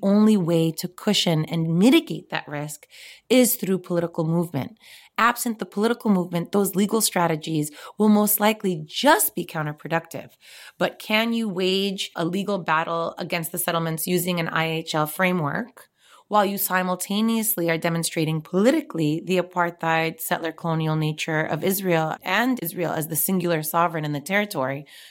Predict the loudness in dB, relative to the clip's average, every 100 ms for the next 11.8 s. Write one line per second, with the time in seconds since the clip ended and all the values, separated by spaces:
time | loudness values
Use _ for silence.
0 | -2 0 2 0 -2 -4 -6 -4 2 4
1 | 2 -2 -18 -20 -20 -2 2 2 0 -4
2 | -2 -2 -2 -2 0 0 0 -4 -4 -2
3 | -2 -6 _ _ _ _ -10 -8 -6 -6
4 | -4 -2 2 4 4 2 -2 0 0 2
5 | 4 2 0 -4 -2 0 0 -4 -6 -4
6 | -6 -8 -10 _ _ -10 0 2 2 -2
7 | -4 -10 -16 -2 -2 -2 -6 -8 0 0
8 | 2 -2 -2 -10 -14 _ -20 _ -6 0
9 | 4 6 4 4 0 0 -4 0 0 0
10 | -4 -2 -2 -2 -2 -2 -2 0 -2 -2
11 | -4 -4 -6 -10 -8 -8 -10